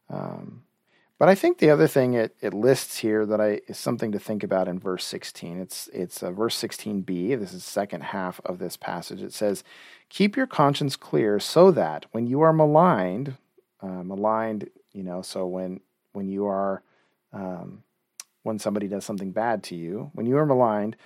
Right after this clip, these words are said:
those who abuse you for your good conduct in Christ may be put to shame." And so, um, if we were to have responded to, um, to the negative things that were done to us with good,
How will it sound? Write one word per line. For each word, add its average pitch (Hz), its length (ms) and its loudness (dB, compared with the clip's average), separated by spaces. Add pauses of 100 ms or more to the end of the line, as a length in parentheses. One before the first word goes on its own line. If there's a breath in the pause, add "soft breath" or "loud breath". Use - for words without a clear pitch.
(300 soft breath)
those 160 320 8
who 196 100 8
abuse 170 480 2
you 85 240 -4
for 117 260 0
your 117 200 4
good 131 200 2
conduct 123 720 0
in 98 160 -6
Christ 98 480 -4
may 98 160 -4
be 101 140 -6
put 85 300 -8
to - 260 -12
shame." 92 480 -4 (520 soft breath)
And 104 160 -4
so, 107 520 4 (520)
um, 92 640 -8 (320)
if 110 120 -6
we 165 120 4
were 131 380 4
to - 180 -4
have 110 180 2
responded 98 960 0
to, 87 680 -8 (140)
um, 87 540 -16 (480)
to 107 120 -12
the 98 120 -6
negative 101 440 -2
things 95 280 -10
that - 40 -18
were 80 120 -14
done 90 220 -8
to 92 180 -10
us 90 260 -2
with 98 300 -14
good, 98 680 -2